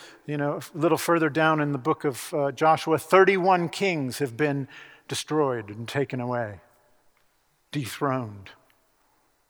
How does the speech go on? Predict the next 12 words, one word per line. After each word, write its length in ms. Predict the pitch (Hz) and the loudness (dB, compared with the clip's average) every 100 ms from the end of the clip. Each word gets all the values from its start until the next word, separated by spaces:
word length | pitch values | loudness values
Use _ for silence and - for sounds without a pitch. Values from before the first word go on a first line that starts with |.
| _ | _
Thirty-one 520 | 196 220 180 180 175 | 0 0 0 0 0
nil, 260 | 170 185 123 | 2 2 4
that's 200 | 151 156 | 2 0
a 40 | |
pretty 220 | 135 160 | -4 -6
good 180 | 127 139 | -4 -4
record. 420 | 135 135 107 95 - - | -2 -4 -6 -14 -14 -10
<laughs> 100 | 202 - _ _ _ _ _ _ _ _ _ _ _ _ _ _ _ _ _ _ _ | -10 -10 _ _ _ _ _ _ _ _ _ _ _ _ _ _ _ _ _ _ _
And 160 | 139 143 | -8 -2
God's 240 | 160 156 | 0 0
people 420 | - 175 170 139 123 | -2 -6 -4 -4 -4
have 160 | 131 | -4